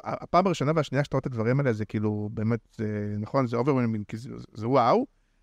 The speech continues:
אחר כך אתה, אתה נכנס לזה, צריך לחדש לך, אז, אה, מפרגן להם, וגם זה אני אשים, אה, לינק, ויש אפילו עשרים וחמש אחוז הנחה, אה, שקיבלנו, אה,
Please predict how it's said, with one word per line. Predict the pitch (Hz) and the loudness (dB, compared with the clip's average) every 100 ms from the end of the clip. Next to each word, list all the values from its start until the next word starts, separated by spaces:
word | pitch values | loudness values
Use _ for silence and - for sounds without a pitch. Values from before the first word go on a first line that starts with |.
| _ _ | _ _
אחר | 156 | 0
כך | 165 | 0
אתה, | 151 127 | 0 -2
אתה | - 160 | 2 2
נכנס | 147 160 147 - | 2 0 -2 0
לזה, | 135 120 | 0 0
צריך | - 139 | -2 -4
לחדש | 131 - 107 113 - | -2 -4 -2 -2 -2
לך, | 139 - 208 - _ _ _ | -2 2 2 0 _ _ _
אז, | - 104 101 110 110 | -4 -4 -4 -4 0
אה, | 107 107 107 | 0 0 -2
מפרגן | 110 - 110 110 147 | -4 -2 -4 0 2
להם, | 156 156 156 156 117 | 4 2 2 2 0
וגם | 113 110 110 110 107 110 | 0 0 0 -2 0 -2
זה | 110 135 | 2 2
אני | 120 | 2
אשים, | - 127 120 | -2 0 0
אה, | 113 - 110 | 0 -2 0
לינק, | 147 196 - | 2 2 0
ויש | 120 127 | -2 -2
אפילו | 131 117 | -2 -2
עשרים | - 123 | -2 -4
וחמש | 120 123 120 | -2 -4 -4
אחוז | - 123 | -6 -4
הנחה, | 113 104 143 139 135 _ _ _ - | -4 -4 -2 -2 -2 _ _ _ -12
אה, | 107 107 104 | -2 0 0
שקיבלנו, | - 117 104 120 127 131 117 | -2 -4 -2 0 0 0 0
אה, | 107 | 0